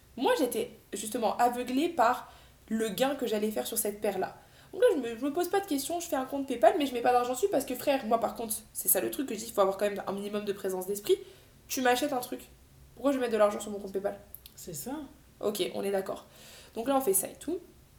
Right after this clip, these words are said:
Speaker 1: J'envoie les chaussures, je lui envoie le numéro de suivi et tout. Et là, il me dit, «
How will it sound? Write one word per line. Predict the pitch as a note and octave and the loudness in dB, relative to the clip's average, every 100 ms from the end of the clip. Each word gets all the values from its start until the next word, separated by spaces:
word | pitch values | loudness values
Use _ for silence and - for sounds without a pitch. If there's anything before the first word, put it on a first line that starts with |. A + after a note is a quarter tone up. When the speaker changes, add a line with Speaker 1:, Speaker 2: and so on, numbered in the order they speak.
| - - - - - | -20 -20 -14 -10 -6
Speaker 1:
J'envoie | G#3+ G3+ G3+ A3 | 0 2 2 2
les | G3 | 0
chaussures, | - F#3+ - F4 | 0 0 4 4
je | C4 | 4
lui | A3 | 2
envoie | G#3+ A3 | 2 2
le | G3+ | 0
numéro | F#3+ G3 G3 | 0 0 2
de | F#3+ | 0
suivi | - G3+ G#3 G3 | -4 -8 -4 -4
et | |
tout. | G3+ F#4 B4 - - - - - - - - - | 0 2 2 -2 -20 -20 -20 -20 -20 -20 -20 0
Et | G3 | 2
là, | G#3 B3 | 4 2
il | G#3+ | 0
me | G3 | -2
dit, « | F#3+ A#3 | -6 -6